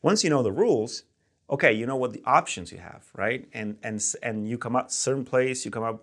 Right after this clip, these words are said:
in the spur of the moment. Certain place you have practiced before. Um, what I'm saying is that it's not that it's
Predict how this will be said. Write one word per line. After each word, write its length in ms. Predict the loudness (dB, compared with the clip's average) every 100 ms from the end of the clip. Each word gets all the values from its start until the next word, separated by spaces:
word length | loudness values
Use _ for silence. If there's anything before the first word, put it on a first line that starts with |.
| -10
in 60 | -10
the 40 |
spur 180 | -2 -2
of 40 | 2
the 40 |
moment. 300 | 2 0 -4 _ _ _ _ _ _
Certain 240 | 0 0
place 200 | 2 0
you 60 | 0
have 80 | 2
practiced 480 | 4 4 0 -16 -16
before. 360 | -18 -18 -20 _ _ _ _ _ _ _ _ 4
Um, 500 | 4 6 2 -6 -10 _ _ _ _ _ _ _ _
what 100 | -2
I'm 80 | 0
saying 280 | 4 6 6
is 160 | 4 4
that 300 | 4 4 -4 _
it's 240 | -6 -2 0
not 140 | 2
that 100 | 2
it's 180 | 0